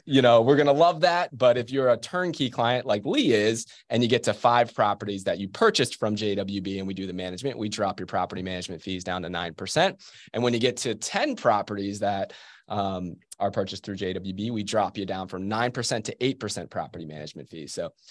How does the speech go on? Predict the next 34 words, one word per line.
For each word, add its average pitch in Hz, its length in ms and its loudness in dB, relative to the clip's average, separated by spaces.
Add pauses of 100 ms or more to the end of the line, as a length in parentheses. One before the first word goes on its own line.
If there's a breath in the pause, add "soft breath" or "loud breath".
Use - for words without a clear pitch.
(260 soft breath)
Lee, 143 180 6
thanks 147 260 4
for 156 80 -2
the 143 120 6
opportunity 127 360 0
to 110 80 -2
do 110 60 0
the 104 80 -4
quick 104 260 -4
plug 139 280 6
there. 135 300 8 (260 soft breath)
Uh, 107 160 2
B 120 160 0
J 127 160 4
McKay 143 420 2
asks, 135 460 0
uh, 110 200 2
s-, - 200 -10
real 139 200 4
quick, 147 280 0
"Thomas, 143 320 0
are 117 100 4
you 113 100 0
done 120 320 2
R 113 120 2
V 117 160 -4
traveling?" 135 460 -2
I - 60 -4
think 226 160 -2
the 143 120 0
answer 98 220 -6
is 90 100 -10
yes, 82 260 -12
right? 127 240 -2